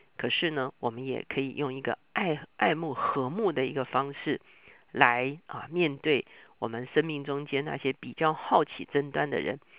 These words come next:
也求神保守我们自己不会因着骄傲、因着暴怒、因着愚昧、因着，啊，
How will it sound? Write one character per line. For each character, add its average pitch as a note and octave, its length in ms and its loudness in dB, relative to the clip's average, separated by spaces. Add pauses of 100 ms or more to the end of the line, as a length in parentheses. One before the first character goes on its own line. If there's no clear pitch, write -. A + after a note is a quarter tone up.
(240)
也 C#3 120 2
求 D3 200 2
神 D3+ 300 0
保 C3+ 280 10
守 C#3 240 4
我 B2 100 2
们 B2 160 -6
自 A#3+ 200 -4
己 - 260 -4 (360)
不 C#3 140 2
会 F3+ 340 10 (140)
因 D#3 220 -2
着 D3+ 160 4
骄 F#3 240 10
傲、 E3 360 8 (320)
因 D3 200 -4
着 D3 100 2
暴 F3 320 12
怒、 D#3+ 320 0 (260)
因 D#3 160 -2
着 E3 160 6
愚 C#3 280 -2
昧、 G3 280 6 (360)
因 E3 260 -2
着， D3+ 320 8 (260)
啊， - 240 -4